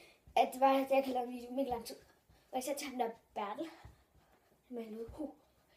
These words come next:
Okay, men og på gammel stol. Jeg har hot på bølger. Okay, næste spørgsmål er, hvad gør det klæde? Slik.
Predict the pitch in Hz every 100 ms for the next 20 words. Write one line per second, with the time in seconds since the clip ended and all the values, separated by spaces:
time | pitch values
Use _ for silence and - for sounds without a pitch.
0 | _ _ - _ _ _ _ _ _ _
1 | 208 208 202 196 _ _ _ _ _ 254
2 | 233 226 254 254 277 294 294 233 233 233
3 | 294 285 285 294 294 277 - _ - _
4 | _ _ - _ - 226 226 247 247 262
5 | 320 311 302 - - - - - - -
6 | - - - - - - - - - -
7 | - _ _ - - - _ _ - -
8 | - _ _ - 302 277 - - - -
9 | - - 277 311 285 277 277 285 - _
10 | _ _ _ _ _ _ _ _ _ _
11 | _ _ _ _ _ - - 254 269 262
12 | 240 208 - - _ _ _ _ _ _
13 | _ _ _ _ _ - _ _ _ _
14 | _ _ _ 427 392 - _ _ _ -
15 | - - - - -